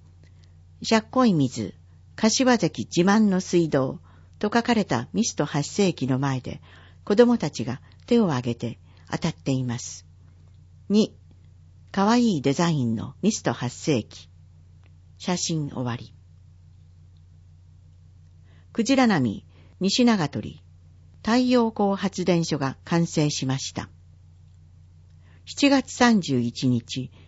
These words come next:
月曜に完成見学会が行われ、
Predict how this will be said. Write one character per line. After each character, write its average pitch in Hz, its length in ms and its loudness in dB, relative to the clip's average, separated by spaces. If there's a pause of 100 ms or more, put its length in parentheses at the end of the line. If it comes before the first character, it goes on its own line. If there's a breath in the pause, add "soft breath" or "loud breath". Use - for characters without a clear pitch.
(160 soft breath)
月 185 300 0
曜 175 200 4
に 113 240 -4 (440 soft breath)
完 254 240 4
成 240 280 4
見 233 240 4
学 208 240 -4
会 131 240 -2
が 120 220 -4
行 151 140 -2
わ 131 260 0
れ、 113 220 -10